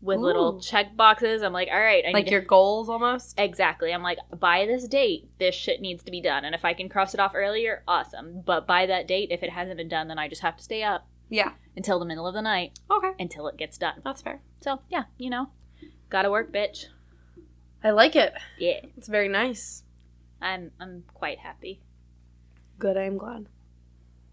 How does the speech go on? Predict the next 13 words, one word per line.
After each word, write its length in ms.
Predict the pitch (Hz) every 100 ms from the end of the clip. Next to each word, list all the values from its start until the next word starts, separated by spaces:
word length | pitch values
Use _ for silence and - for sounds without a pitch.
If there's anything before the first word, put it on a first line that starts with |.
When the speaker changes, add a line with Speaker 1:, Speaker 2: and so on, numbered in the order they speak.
| _ _ - -
Speaker 2:
My 120 | 202 196
week 200 | 220 -
has 120 | 202
been 160 | 202 196
so 220 | - 190
long. 400 | 190 190 180 - -
I'm 160 | 202
trying 320 | - 190 190 196
to 140 | 202
think 260 | - 190 -
of 180 | 190 190
the 80 |
days 300 | 190 - -